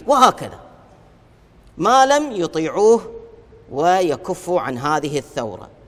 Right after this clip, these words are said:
هذا الكلام ما أثر على الثوار في الكوفة،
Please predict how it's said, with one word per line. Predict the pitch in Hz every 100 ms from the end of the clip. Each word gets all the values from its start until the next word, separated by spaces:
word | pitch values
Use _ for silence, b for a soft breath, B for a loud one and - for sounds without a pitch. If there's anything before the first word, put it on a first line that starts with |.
| - _ _ _ _ _
هذا | 233 330 302
الكلام | 269 254 254 240 247 262
ما | 262
أثر | - 170 - 131 - - _ _ _ _ _ _ _ _
على | 147 147
الثوار | - 143 139 160 180 196 -
في | 139 135 135
الكوفة، | 127 113 196 226 - 240